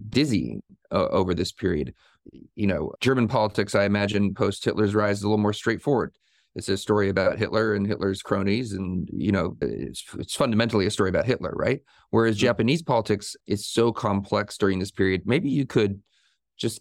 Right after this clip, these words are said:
Speaker 1: give us, give listeners a bit of a, a survey of the major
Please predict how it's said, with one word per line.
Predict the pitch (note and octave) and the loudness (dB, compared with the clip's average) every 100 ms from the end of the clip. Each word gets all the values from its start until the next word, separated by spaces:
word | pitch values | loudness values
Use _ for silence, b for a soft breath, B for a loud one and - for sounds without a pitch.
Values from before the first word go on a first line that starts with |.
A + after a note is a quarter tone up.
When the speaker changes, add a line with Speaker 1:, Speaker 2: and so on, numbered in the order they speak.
| - | 0
Speaker 1:
give | A2+ B2 | 2 4
us, | A#2+ A2+ - - - | 2 2 -4 -12 -4
give | A#2 A2 | -2 0
listeners | G#2 A2+ A2 G#2 G#2 | -2 -2 0 0 0
a | F#2+ | -2
bit | G2 G2 | 0 0
of | G#2+ | 2
a, | G2+ F#2 - _ _ _ | 4 2 0 _ _ _
a | - | -12
survey | - - G#2 G#2 G2 F#2 | -6 2 2 2 0 -2
of | F2 | -4
the | F#2 | -4
major | F#2+ F#2+ G2 G2 | 0 2 2 0